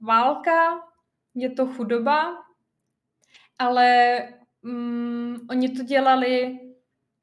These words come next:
v podstatě jako pro peníze a pro nějaký jako finanční zisk a m-, nějaký majetkový zisk. I když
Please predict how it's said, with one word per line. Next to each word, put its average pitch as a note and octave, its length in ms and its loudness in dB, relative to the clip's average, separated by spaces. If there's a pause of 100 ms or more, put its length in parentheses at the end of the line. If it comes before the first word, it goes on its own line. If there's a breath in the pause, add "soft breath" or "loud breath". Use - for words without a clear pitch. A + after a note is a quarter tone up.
(1160)
v - 120 -20
podstatě C#4 440 -2
jako C4+ 260 0
pro C4 200 -2
peníze A#3 460 -2
a A#3 140 0
pro A#3 280 -4
nějaký A#3 340 -2
jako A3+ 200 -4
finanční A#3+ 640 -2
zisk A3+ 380 -6
a A#3+ 80 -2
m-, A#3 240 -4
nějaký A#3 320 -4
majetkový A#3 640 -2
zisk. G#3+ 240 -10
I C#4+ 120 -6
když C#4 560 -4